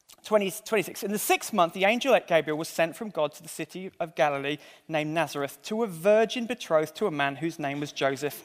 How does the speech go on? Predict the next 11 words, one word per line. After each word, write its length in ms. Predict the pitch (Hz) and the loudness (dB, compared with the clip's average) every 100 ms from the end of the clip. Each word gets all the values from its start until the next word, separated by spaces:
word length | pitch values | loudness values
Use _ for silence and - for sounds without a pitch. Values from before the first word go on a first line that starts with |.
| - - - | -18 -18 -4
of 100 | 156 | 0
the 100 | 180 | 2
house 320 | 151 156 - | 4 2 2
of 160 | 196 - | -6 0
David, 360 | 143 139 143 - | 0 2 -4 -4
and 140 | 147 | -4
the 60 | 151 | -4
virgin's 760 | 131 165 165 160 190 190 185 | 0 4 4 2 -4 -6 -8
name 280 | 151 135 135 | -4 -4 -4
was 160 | 139 139 | -6 -4
Mary. 600 | 151 160 156 143 135 | 4 6 8 6 0